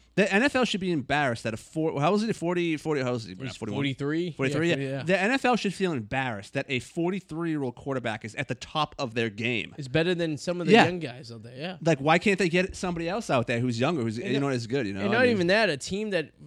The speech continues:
Speaker 2: fundamentally every year under the salary cap is able to <laughs> develop a team that keeps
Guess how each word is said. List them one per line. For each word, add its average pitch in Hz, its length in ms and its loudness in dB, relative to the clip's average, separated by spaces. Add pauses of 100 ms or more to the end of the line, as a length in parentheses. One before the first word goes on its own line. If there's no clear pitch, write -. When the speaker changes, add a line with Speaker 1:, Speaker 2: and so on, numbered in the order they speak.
Speaker 2:
fundamentally 170 720 -4
every 156 220 -4
year 165 200 -4
under 156 220 -6
the 139 80 -8
salary 160 400 -4
cap 127 300 -8
is 123 120 -8
able 147 220 -6
to - 160 -6
<laughs> - 20 -2
develop 131 600 -6
a 147 80 -14
team 160 340 -10
that 123 140 -12
keeps - 280 -14